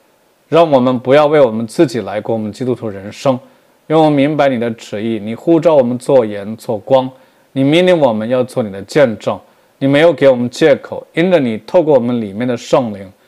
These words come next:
来运行。所以父神，现在这是我们集体的祷告，愿你使用C C F集体所有的地区中心 hub，所有的分堂，这国家中所有的基督徒社群，不管他们属于什么教派，我们所有的人都会一起协作，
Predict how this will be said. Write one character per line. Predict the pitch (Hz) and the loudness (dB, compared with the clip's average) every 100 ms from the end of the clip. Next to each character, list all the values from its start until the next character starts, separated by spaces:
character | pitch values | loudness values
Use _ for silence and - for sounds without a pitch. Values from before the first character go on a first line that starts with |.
| _ | _
来 | 117 113 | -4 0
运 | 143 127 | 0 0
行。 | - 104 | -6 -8
所 | - 139 | 2 2
以 | |
父 | 123 170 | 2 -2
神， | - 110 - _ _ - | -2 -6 -10 _ _ -4
现 | 170 | 0
在 | 170 | 0
这 | 143 170 | 2 0
是 | 160 | 2
我 | 143 | 0
们 | 123 | 0
集 | 120 | -4
体 | 123 | -4
的 | 117 | -4
祷 | 110 104 92 | -6 -10 -10
告， | - 120 - - _ _ - | -4 -2 -4 -12 _ _ -2
愿 | 170 | 2
你 | 175 | 2
使 | - | 2
用 | 139 160 | 0 0
C | - | 0
C | 147 143 | 2 2
F | 131 | 2
集 | 123 | 0
体 | 131 | -4
所 | 127 - | -4 -2
有 | 120 | -2
的 | 117 | -2
地 | 135 | -4
区 | 123 113 | -6 -6
中 | - 123 | -6 -6
心 | 131 | -6
hub， | - - 117 - _ _ | -6 -6 -6 -10 _ _
所 | - 135 | 0 4
有 | |
的 | 131 | 4
分 | 123 143 143 | 2 -2 -4
堂， | 135 98 95 _ _ _ | -8 -14 -16 _ _ _
这 | 160 | 0
国 | 147 147 | 4 4
家 | 156 | 4
中 | 160 160 | 2 -2
所 | - | 2
有 | 135 | 2
的 | 135 | 2
基 | 143 | 0
督 | 147 | -4
徒 | 131 | -4
社 | 120 147 120 | -2 0 0
群， | - 107 - _ _ _ | -2 -14 -18 _ _ _
不 | 185 | 2
管 | 170 123 | 2 2
他 | 110 131 | -2 -2
们 | 135 | -2
属 | 127 113 101 | -4 -10 -6
于 | 107 120 | -4 -4
什 | - - | -8 -12
么 | 104 123 | -8 -6
教 | 151 113 - | -2 -4 -4
派， | 110 98 _ _ _ _ _ | -8 -8 _ _ _ _ _
我 | - | -4
们 | 151 | -4
所 | - 147 | 0 2
有 | 160 | 4
的 | 147 | 4
人 | 120 117 135 139 | 2 0 -2 -4
都 | - 139 | -2 0
会 | 139 | 2
一 | 139 | 2
起 | 127 - | -2 -6
协 | 98 - 104 120 | -14 -10 -8 -6
作， | 131 110 | -4 -4